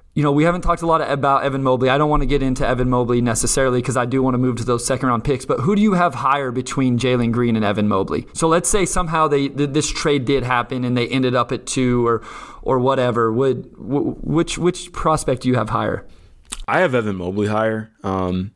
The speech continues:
Speaker 2: but I also think, like, a lot of people have made it out like, "Oh, you know, it would be a mistake to draft, um, Jalen Green over Evan Mobley." I don't think it's that cut and dry. Like, I think that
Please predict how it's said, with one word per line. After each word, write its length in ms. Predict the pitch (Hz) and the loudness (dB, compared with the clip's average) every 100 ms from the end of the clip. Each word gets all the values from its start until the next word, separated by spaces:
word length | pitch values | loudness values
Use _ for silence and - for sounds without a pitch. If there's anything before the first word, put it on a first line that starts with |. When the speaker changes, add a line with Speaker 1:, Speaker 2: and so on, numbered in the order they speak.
| _ _ | _ _
Speaker 2:
but 240 | 120 135 | -2 0
I 60 | 147 | 2
also 340 | 139 135 135 | 2 0 -2
think, 320 | 139 143 135 - | -6 -2 -2 -2
like, 140 | 113 | -2
a 80 | 107 | -2
lot 200 | 104 113 | -2 -2
of 80 | 107 | -2
people 240 | 107 101 | -4 -4
have 80 | 95 | -2
made 140 | 92 | -2
it 80 | 92 | 0
out 180 | 92 90 | 0 0
like, 180 | 90 90 | -2 -2
"Oh, 180 | 92 | 0
you 120 | 92 90 | 0 0
know, 160 | 90 | -2
it 40 | 90 | -2
would 100 | 87 | -2
be 80 | |
a 60 | 90 | -2
mistake 500 | 90 85 - 90 - | -2 -4 -2 -4 -4
to 80 | 101 | -10
draft, 500 | 95 90 87 - - - - - - - - | -4 -2 -2 -8 -18 -20 -20 -20 -20 -20 -8
um, 460 | 85 85 85 87 - | -4 -2 -4 -6 -10
Jalen 300 | - 92 92 | -6 -4 -2
Green 180 | 90 92 | -2 -2
over 200 | 90 92 | -2 -2
Evan 200 | 92 92 | -2 -2
Mobley." 260 | 90 90 98 | -2 -2 -2
I 40 | |
don't 200 | 139 165 | 0 0
think 140 | 135 117 | 0 -4
it's 80 | |
that 200 | 95 92 | -2 -4
cut 160 | - 98 | -2 -4
and 80 | 101 | -2
dry. 300 | 101 95 107 | -2 0 -2
Like, 260 | 104 92 | -2 -4
I 120 | 95 90 | -2 -4
think 260 | - 92 | -4 -6
that 240 | - 92 | -4 -6